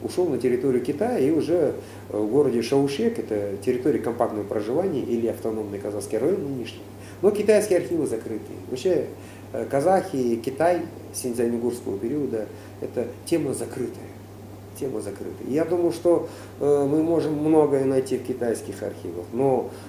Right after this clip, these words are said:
э, возможно, что-то есть в монгольских архивах. Но абсолютно убеждён, что нам нужно искать в Японии.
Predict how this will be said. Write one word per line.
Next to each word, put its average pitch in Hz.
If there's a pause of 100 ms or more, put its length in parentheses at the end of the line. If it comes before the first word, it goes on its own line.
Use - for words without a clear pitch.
(100)
э, 127
возможно, 143
что-то 147
есть 143
в 117
монгольских 135
архивах. 98 (440)
Но 127
абсолютно 156
убеждён, 139
что -
нам 123
нужно 113
искать 117
в 87
Японии. 113